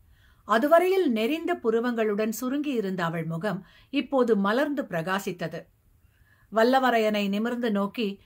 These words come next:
"ஓலையை கொடுத்து விட்டீர், இனி என்ன செய்வதாக உத்தேசம்?" என்று கேட்டாள்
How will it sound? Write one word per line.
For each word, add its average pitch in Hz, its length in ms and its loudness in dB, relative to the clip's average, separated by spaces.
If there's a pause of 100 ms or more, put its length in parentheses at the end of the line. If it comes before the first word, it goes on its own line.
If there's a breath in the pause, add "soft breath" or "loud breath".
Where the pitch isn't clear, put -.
(240 soft breath)
"ஓலையை 349 560 6
கொடுத்து 254 320 -2
விட்டீர், 240 480 -2 (200)
இனி 302 260 0
என்ன 294 260 2
செய்வதாக 247 640 -2
உத்தேசம்?" 226 580 -2 (140)
என்று 214 280 -4
கேட்டாள் 190 520 -4